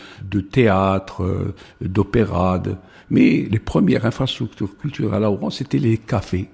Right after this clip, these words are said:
les cafés morts. Et dans ces cafés morts,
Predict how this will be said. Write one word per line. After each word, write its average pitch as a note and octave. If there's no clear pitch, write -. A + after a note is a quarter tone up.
les A#2
cafés B2+
morts. G2+
Et F#3
dans B3+
ces -
cafés -
morts, G#3+